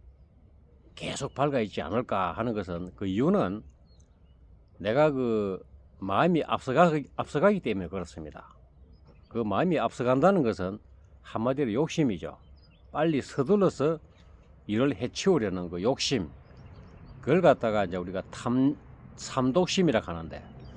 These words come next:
탐진치, 탐내는 마음, 노여워하는 마음, 치, 어리석은 마음. 요거 세 개를 삼독심이라 하는데 이것이 많고 강한 사람일수록 지혜가 없어요. 아무리 강력하게 추진해도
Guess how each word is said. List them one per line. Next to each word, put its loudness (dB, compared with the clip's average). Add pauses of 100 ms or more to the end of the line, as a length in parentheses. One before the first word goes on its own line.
(320)
탐진치, 0 (680)
탐내는 0
마음, 0
노여워하는 2
마음, -2 (500)
치, -4
어리석은 -2
마음. -6 (720)
요거 -4
세 -8
개를 0
삼독심이라 -2
하는데 -14 (540)
이것이 -2
많고 -4
강한 -4
사람일수록 -2 (140)
지혜가 -4
없어요. -12 (2500)
아무리 0
강력하게 0
추진해도 0